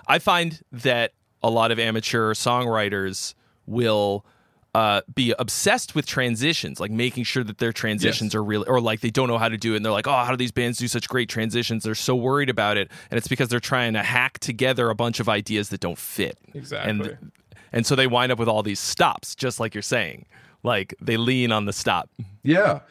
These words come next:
Speaker 2: And you, and this, this doesn't have to be a basic thing you start with. You can start with, like, a really technical, like, I've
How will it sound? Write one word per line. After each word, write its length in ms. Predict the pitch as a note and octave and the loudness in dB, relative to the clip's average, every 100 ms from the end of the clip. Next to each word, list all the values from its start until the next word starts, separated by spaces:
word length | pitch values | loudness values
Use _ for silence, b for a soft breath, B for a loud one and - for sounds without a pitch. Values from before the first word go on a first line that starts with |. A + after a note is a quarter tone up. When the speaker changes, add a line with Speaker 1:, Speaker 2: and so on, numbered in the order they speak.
| b | b
Speaker 2:
And 160 | C3+ D#3 | 2 4
you, 100 | C#3+ | 4
and 140 | D3+ | 2
this, 220 | C#3+ B2 | 0 -6
this 220 | - C#3+ - | -2 2 6
doesn't 260 | C#3+ C#3+ | 6 6
have 260 | B2+ A#2 - | 4 4 2
to 80 | G#2+ | -4
be 140 | G#2+ | 0
a 60 | F2+ | 0
basic 460 | D#2 G2 G2 F2+ - | 2 0 0 -6 -6
thing 180 | F#2+ | -6
you 80 | F2+ | -4
start 220 | E2 A2 | 0 2
with. 80 | F2 | 2
You 60 | C3 | 0
can 80 | D3 | 2
start 160 | C3+ | 2
with, 80 | B2 | 2
like, 100 | A#2 | 0
a 60 | F#2+ | 0
really 260 | G#2 G#2+ | 2 0
technical, 440 | - A2 G2+ G2+ F2 | 2 0 0 -2 0
like, 100 | F#2 | 6
I've 220 | G2+ A2 | 6 6